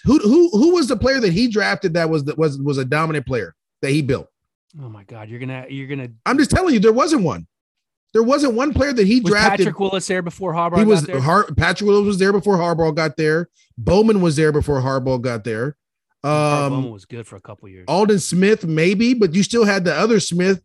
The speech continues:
Speaker 1: uh, that was Justin Smith that was there defensively. They brought in Dante Whitner. Like, they, they, there wasn't a guy that he drafted that came in there that was, like, a piece for them.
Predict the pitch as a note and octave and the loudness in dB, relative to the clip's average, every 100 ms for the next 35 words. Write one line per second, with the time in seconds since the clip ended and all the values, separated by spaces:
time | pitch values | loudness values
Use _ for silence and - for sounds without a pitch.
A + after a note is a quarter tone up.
0 | - E3 D#3+ D3+ D#3+ D#3+ B2 D#3+ G#3+ G3+ | -4 -2 0 0 0 -2 -2 -2 -2 -4
1 | D#3 E3 D#3+ D#3 D3 C#3 C#3+ C#3 C3+ B2+ | -6 -4 -4 -2 -2 0 0 0 -2 -4
2 | C3+ B2 C3 D3 F3 - _ - E3 C#3+ | -6 -6 -6 -6 -6 -12 _ -4 -2 0
3 | F3 F#3+ G#3 F3 D3+ E3+ E3 E3+ C#3 D#3 | 0 0 0 0 0 -2 -2 -2 0 -2
4 | G3+ C#3 D3+ - _ _ F#3+ F#3 - _ | -2 -2 -4 -6 _ _ -2 -2 -8 _
5 | - F3+ B3 G3 E3+ F#3+ E3+ A#3 D4+ C#4 | 0 2 2 2 2 0 2 2 2 0
6 | A3 F3+ G3+ A3+ F#3+ G3 A#2+ C#3+ C#3+ F3+ | 0 0 0 2 2 2 0 0 2 0
7 | - C#3+ C#3+ C3+ E3 D#3+ F3 E3+ D3 C#3+ | -2 -4 -2 -4 -4 -2 -2 -2 -2 -2
8 | C#3 C3+ C#3 C3+ B2 G#2+ - F#3 D3+ A#2+ | -2 -2 -4 -6 -8 -8 -6 -4 -6 -10
9 | F2+ | -14